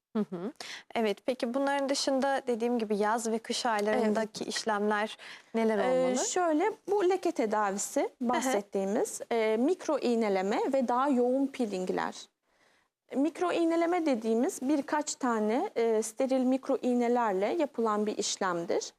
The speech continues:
Speaker 2: E, bir nevi ölü hücrelerden derimiz kurtuluyor.
Speaker 1: Hı hı.
Speaker 2: Aynı zamanda çok daha fazla kolajen üretiyor.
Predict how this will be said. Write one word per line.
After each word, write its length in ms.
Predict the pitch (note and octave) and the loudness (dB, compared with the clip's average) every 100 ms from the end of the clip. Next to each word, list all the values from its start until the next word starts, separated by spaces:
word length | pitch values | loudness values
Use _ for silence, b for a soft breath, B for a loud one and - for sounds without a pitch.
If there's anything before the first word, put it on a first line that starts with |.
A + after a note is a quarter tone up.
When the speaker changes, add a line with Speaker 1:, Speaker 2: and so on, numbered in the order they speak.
| b b b b - | b b b b -4
Speaker 2:
E, 460 | A#3 A3+ A3 A3 G#3 - _ _ - | 0 2 2 0 -2 -8 _ _ -10
bir 260 | C4 D#4 E4 | -2 0 2
nevi 320 | D#4+ D#4 E4 - _ _ _ - | 2 0 -2 -4 _ _ _ -2
ölü 240 | C#4 C4+ D#4+ | 2 2 2
hücrelerden 920 | D4 B3+ B3+ B3+ B3 A#3+ A#3+ B3 B3 _ _ - | 0 0 2 2 2 2 2 0 -2 _ _ -6
derimiz 600 | G#3 G3+ F#3+ F#3 - - _ _ | -2 0 0 -2 -4 -8 _ _
kurtuluyor. 720 | - G#3 - G3 F#3+ G#3+ G4+ - | -6 -6 -2 0 2 2 0 -2
Speaker 1:
Hı 100 | D4 | -4
hı. 160 | C#4 A#3 | 0 2
Speaker 2:
Aynı 320 | C4+ D4 D#4 | 2 2 2
zamanda 420 | D4 C#4+ C#4 C#4 | 2 2 2 0
çok 340 | C#4+ D#4+ D4+ - | 0 -2 -2 -2
daha 180 | C4+ | -2
fazla 380 | C#4 C#4 B3+ C4+ | 0 0 0 -2
kolajen 560 | C4+ C4+ B3 A#3+ C4 A#3+ | -2 0 2 2 0 0
üretiyor. 540 | G3+ G3 - - G#3 | 0 -2 -2 -4 0